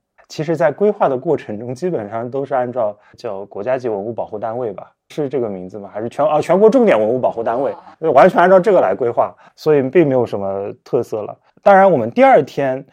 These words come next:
Speaker 1: 在运城的第二天，也就是二月二十号，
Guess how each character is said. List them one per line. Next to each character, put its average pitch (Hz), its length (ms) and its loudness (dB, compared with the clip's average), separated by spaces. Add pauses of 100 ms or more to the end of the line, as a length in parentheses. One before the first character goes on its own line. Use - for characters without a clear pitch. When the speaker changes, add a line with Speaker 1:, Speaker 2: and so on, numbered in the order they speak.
(140)
Speaker 1:
在 175 180 2
运 226 160 2
城 143 160 -4
的 135 140 -2
第 190 160 2
二 156 160 6
天， 120 220 -8
也 104 40 -8
就 104 80 -8
是 127 140 -6
二 139 140 0
月 139 80 0
二 160 120 2
十 - 140 -12
号， 92 260 -14